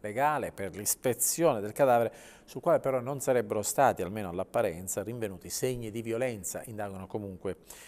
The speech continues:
i poliziotti di Bagheria. Maxi operazione antidroga a Palermo, la Guardia di Finanza ha scoperto nascosta in un'autovettura undici chilogrammi di cocaina. La sostanza stupefacente è stata sequestrata, un uomo di ventisette anni è stato arrestato.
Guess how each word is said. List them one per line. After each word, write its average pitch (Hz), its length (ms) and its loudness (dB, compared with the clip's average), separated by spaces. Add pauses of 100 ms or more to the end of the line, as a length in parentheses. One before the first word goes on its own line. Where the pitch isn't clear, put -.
(160)
i 123 180 0
poliziotti 113 720 2
di 98 140 -8
Bagheria. 104 560 -4 (1040)
Maxi 165 500 8
operazione 156 560 8
antidroga 123 600 4
a 113 80 2
Palermo, 151 600 4
la 110 120 4
Guardia 135 320 6
di 101 80 -6
Finanza 127 580 -2
ha 101 60 2
scoperto 120 580 0
nascosta - 800 2
in 95 140 -12
un'autovettura 135 960 2 (120)
undici 147 400 -4
chilogrammi 113 640 2
di 107 120 -4
cocaina. 135 640 0
La 95 80 0
sostanza 107 460 -6
stupefacente 120 680 -6
è - 20 -6
stata 98 280 -8
sequestrata, 117 800 -6
un 92 100 -12
uomo 110 220 -8
di 101 80 -10
ventisette 113 580 -6
anni 90 380 -4
è 107 100 -10
stato 104 480 -6
arrestato. 95 880 -8